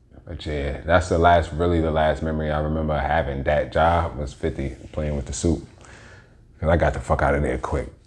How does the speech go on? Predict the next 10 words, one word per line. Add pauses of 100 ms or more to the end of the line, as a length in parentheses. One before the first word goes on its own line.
(280)
And
shout
out
my
baby
mother. (100)
No,
my
baby
mother